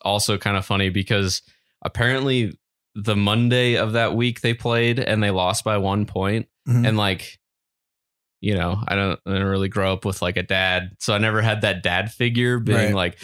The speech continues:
Speaker 1: all about sports. But when I was
Speaker 2: <laughs>
Speaker 1: over there, I got, you know, that experience 'cause, like, he would just look at him and he'd be, like, sitting there, just bubble, be like, "I can't believe they lost by one." Like,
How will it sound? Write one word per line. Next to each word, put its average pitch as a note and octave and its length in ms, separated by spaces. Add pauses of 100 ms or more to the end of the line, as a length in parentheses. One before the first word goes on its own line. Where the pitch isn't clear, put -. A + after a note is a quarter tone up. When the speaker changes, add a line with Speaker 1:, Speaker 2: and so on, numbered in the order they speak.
(200)
Speaker 1:
all G#2 220
about G2 300
sports. G#2+ 540
But A#2 140
when A#2 140
I A2 80
was G2+ 120
Speaker 2:
<laughs> B2+ 80
Speaker 1:
over C#3+ 200
there, G#2 340 (300)
I A2+ 100
got, A#2+ 320
you C3 140
know, A2+ 160
that G#2+ 140
experience A2+ 640
'cause, A#2 220
like, G#2+ 360
he A#2+ 200
would D3 140
just E3 240
look A2 280
at D#3+ 160
him G3 160 (100)
and C3 100
he'd B2 180
be, B2 80
like, A#2 180
sitting A2+ 260
there, C#3 220
just A2 300
bubble, A2 280
be A#2 80
like, G#2+ 180
"I - 680
can't - 160
believe - 180
they - 100
lost - 380
by - 100
one." E2+ 500
Like, G2+ 380